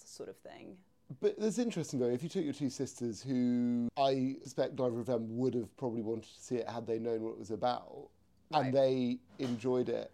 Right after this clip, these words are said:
Speaker 2: or at least were happy they went, I think that's a pretty good sign for something which I felt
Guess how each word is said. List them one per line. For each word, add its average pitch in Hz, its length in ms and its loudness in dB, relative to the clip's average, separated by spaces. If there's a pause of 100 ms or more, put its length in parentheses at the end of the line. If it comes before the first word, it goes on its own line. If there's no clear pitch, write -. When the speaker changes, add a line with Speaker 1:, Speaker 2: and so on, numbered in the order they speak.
Speaker 2:
or 117 160 -2
at 110 120 -8
least 107 460 -8
were 175 240 4
happy 127 340 -4
they 107 160 -2
went, 107 360 -2
I 113 60 -8
think 190 140 -4
that's 196 120 -6
a 117 40 -12 (220)
pretty 165 300 -2 (120)
good 135 240 2
sign 120 440 -2
for 107 120 -14
something 107 500 -8
which 107 380 -8 (180)
I 120 240 6
felt 113 440 0